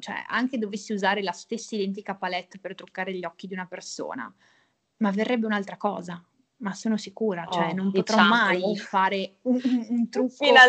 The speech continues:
Speaker 2: Finalmente,
Speaker 1: da copertina su
Speaker 2: diciamolo.
Speaker 1: chiunque standardizzato. È impossibile. Ognuno di noi ha un valore, ognuno di noi ha una sua, eh, unicità.
Speaker 2: Mhm,
Speaker 1: Quindi il
Speaker 2: mhm.
Speaker 1: mio obiettivo non è tanto quello di,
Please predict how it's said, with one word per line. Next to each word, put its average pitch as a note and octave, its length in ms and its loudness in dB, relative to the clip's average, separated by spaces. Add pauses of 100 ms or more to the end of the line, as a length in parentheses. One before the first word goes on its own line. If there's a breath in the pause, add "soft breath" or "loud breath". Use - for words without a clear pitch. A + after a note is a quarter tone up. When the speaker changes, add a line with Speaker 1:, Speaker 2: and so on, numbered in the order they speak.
Speaker 2:
Finalmente, C4 460 8
Speaker 1:
da A#3+ 200 8
copertina A#3+ 680 2
su C4+ 280 4
Speaker 2:
diciamolo. - 20 2
Speaker 1:
chiunque A#3+ 640 0
standardizzato. F#3+ 1300 -8 (240)
È - 80 -10
impossibile. G#3 920 -6 (300 soft breath)
Ognuno A#3 300 4
di G#3+ 120 -4
noi A#3 300 0
ha F3+ 80 -2
un F#3+ 120 -4
valore, E3+ 640 -4 (240)
ognuno A3 200 -2
di G#3+ 120 -2
noi G#3+ 320 -4
ha F#3 160 0
una G3+ 180 -8
sua, G#3+ 560 0 (460)
eh, E3 240 -8
unicità. G3 680 -4 (640)
Speaker 2:
Mhm, E3+ 600 -4
Speaker 1:
Quindi A3+ 400 -2
il A3 80 -2
Speaker 2:
mhm. - 20 0
Speaker 1:
mio A3+ 160 -2
obiettivo A#3+ 760 -2
non G3+ 220 -6
è G#3 140 -6
tanto G3 320 -8
quello F#3 360 -6
di, F3+ 380 -6